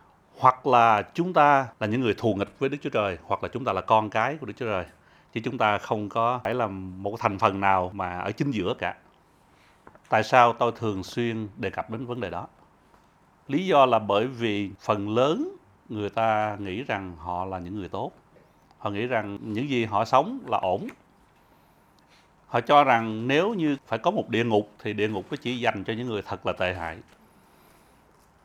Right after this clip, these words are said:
Trong Roma chương năm từ câu sáu đến câu mười cho biết rằng, đang khi chúng ta còn yếu đuối thì đúng kỳ hạn Đấng Christ chịu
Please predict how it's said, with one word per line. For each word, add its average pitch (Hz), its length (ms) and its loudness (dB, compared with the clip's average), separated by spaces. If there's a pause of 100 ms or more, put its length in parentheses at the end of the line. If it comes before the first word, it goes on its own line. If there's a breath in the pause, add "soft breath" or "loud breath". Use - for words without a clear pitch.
(400)
Trong 127 160 2
Roma 120 420 8
chương 117 300 -2
năm 113 300 0 (260)
từ 98 180 0
câu 107 220 -4
sáu 123 380 0
đến 135 180 -6
câu 120 140 -4
mười 95 440 -2 (280)
cho 117 80 -8
biết 123 180 -6
rằng, 92 200 -4 (360 soft breath)
đang 120 220 8
khi 117 220 0
chúng 135 200 -2
ta 123 100 6
còn 95 180 4
yếu 147 180 2
đuối 196 340 2 (440)
thì 110 240 0
đúng 175 300 2
kỳ 104 180 0
hạn 95 460 -4
Đấng 147 180 -2
Christ 165 380 -2
chịu 92 200 -6